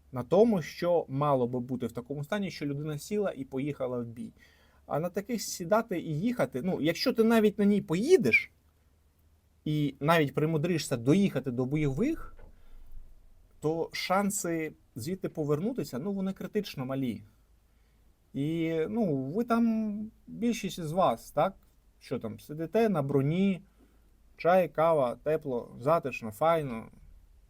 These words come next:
нормований робочий день, все благополучно,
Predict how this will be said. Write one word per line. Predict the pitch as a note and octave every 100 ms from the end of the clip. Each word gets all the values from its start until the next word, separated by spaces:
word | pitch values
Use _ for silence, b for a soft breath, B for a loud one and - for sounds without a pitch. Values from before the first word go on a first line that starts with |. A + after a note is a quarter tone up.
| _ _ -
нормований | C3 C#3 E3+ D#3 C#3+ C#3+
робочий | C#3 D3+ C#3+ B2+
день, | B2+ E3+ E3 C3 - _ _ _ _ _ _ _ _ _ _ _
все | - D3
благополучно, | C#3+ C3 C3+ D3 F3+ F3+ - A#2+